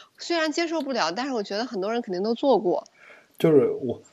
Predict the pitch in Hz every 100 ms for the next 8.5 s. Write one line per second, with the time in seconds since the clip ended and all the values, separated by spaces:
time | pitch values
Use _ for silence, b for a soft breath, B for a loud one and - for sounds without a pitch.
0 | _ 117 104 139 170 214 175 156 113 113
1 | - 226 269 - 110 107 104 - - -
2 | 170 160 123 127 117 - 117 110 120 160
3 | 165 - 104 127 151 143 139 113 107 104
4 | 135 139 113 117 127 147 147 147 143 143
5 | 117 104 - 143 127 107 101 104 110 110
6 | - - 165 135 - 156 143 156 120 -
7 | - - 127 127 120 - 160 151 175 110
8 | - 107 113 113 -